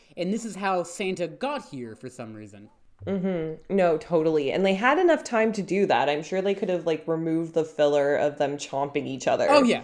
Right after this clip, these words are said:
Speaker 2: to
Speaker 1: Yeah.
Speaker 2: address
Speaker 1: Dude,
Speaker 2: that.
Speaker 1: most of this episode was fucking filler. They had a lot of, they had a lot of storytelling <laughs> opportunities.
Speaker 2: Yeah, and we really don't get much apart from,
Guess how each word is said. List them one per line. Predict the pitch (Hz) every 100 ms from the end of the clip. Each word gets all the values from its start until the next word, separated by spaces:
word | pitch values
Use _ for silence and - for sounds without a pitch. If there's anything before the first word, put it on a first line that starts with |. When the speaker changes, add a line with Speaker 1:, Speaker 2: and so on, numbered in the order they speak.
| - - -
Speaker 2:
to | 196
Speaker 1:
Yeah. | 175
Speaker 2:
address | 160 135 -
Speaker 1:
Dude, | 254
Speaker 2:
that. | 208
Speaker 1:
most | 359
of | 247
this | 233
episode | 208 175 180
was | 151
fucking | 175 127
filler. | 147 170 113 117
They | 170 202 196
had | 190 180
a |
lot | 160 175 160
of, | 143 127
they | 160
had | 202
a | 185
lot | 208 196
of |
storytelling | - - 226 214 208 214 196 180 160 - - -
<laughs> | _ -
opportunities. | 214 190 185 262 254 170 117 - - - - - - - _ _ _ _ _ _ _ - - - - - _ -
Speaker 2:
Yeah, | 302 240 214 214 214 -
and | 233 220 220
we | 240 226
really | 226 277 294
don't | 226 202 196
get | 180 175
much | 185 175 170
apart | 196 - 196 190
from, | 196 185 170 165 160